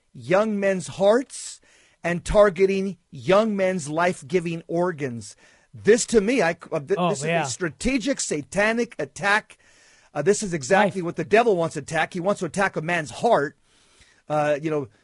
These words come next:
Speaker 1: and, and just fill his heart with, again, just the, uh, with, with, uh, just, uh, debauchery and sin. And what is the attack with women? He wants women to misuse their reproductive organs and ultimately have abortions and stuff.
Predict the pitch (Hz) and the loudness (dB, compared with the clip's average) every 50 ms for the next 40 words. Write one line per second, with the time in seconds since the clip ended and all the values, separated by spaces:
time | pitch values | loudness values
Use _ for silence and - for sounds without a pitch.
0 | _ - 143 156 - 170 160 135 175 170 - - - 147 - - - 220 220 202 | _ -6 -6 -6 -4 -6 -6 -6 -6 -8 -8 -8 -12 -12 -12 -2 2 2 4 4
1 | 185 - - 160 202 196 202 180 170 165 147 156 120 180 190 190 165 - 175 175 | 2 0 2 4 4 6 6 4 -2 -4 -4 -2 0 0 0 0 0 -2 -6 -6
2 | - - - 165 160 151 147 143 139 131 120 - _ _ _ _ _ _ _ _ | -6 -8 -6 -4 -2 -2 -2 -2 -2 -4 -6 -10 _ _ _ _ _ _ _ _
3 | _ - - 147 135 156 156 147 - 170 151 160 - - - 156 147 143 139 127 | _ -12 -10 -8 -4 -4 -4 -4 -4 -6 -8 -8 -6 -4 -2 -2 0 0 -2 -4
4 | 135 175 - - - 170 151 143 135 120 107 160 120 180 185 202 202 - - 190 | -4 -6 -6 -6 -4 -4 -4 -4 -6 -6 -6 -4 0 2 2 2 2 0 -2 -4
5 | 180 156 147 139 - - - 262 269 196 156 175 185 - - _ _ _ _ _ | -4 -4 -4 -4 -4 -2 0 0 0 0 -2 -4 -8 -10 -14 _ _ _ _ _
6 | _ - 180 196 175 208 262 269 269 202 196 254 233 185 - 214 233 226 226 - | _ -4 -2 -2 2 4 4 4 4 0 -2 -2 -2 -2 -2 0 0 0 -2 -2
7 | 226 220 202 190 220 269 320 294 202 131 120 107 101 _ - 202 208 202 233 233 | -2 -4 -2 -2 -2 -2 -2 -2 -4 -8 -8 -12 -14 _ -8 -6 -2 -2 -2 -2
8 | - - 190 208 220 226 - - 180 165 170 202 208 - 170 196 220 220 143 165 | -2 0 0 0 0 0 -2 -6 -6 -4 -4 -4 -4 -4 -4 -4 -4 -4 -4 -6
9 | 165 165 202 214 - 175 160 185 190 190 - 156 139 - 170 196 202 180 208 196 | -6 -6 -6 -6 -6 -2 0 0 0 0 -2 -6 -6 -2 0 0 0 0 -2 -4
10 | 127 147 143 - - 196 202 - 202 185 175 185 170 143 180 175 143 127 107 156 | -4 -6 -8 -4 -4 -4 -2 -2 -6 -6 -4 -6 -4 -4 -4 -4 -6 -6 -4 -4
11 | 196 220 220 - - 170 139 151 139 - - 156 156 151 - | -2 -2 -2 -4 -8 -12 -10 -12 -12 -8 -4 -4 -4 -4 -6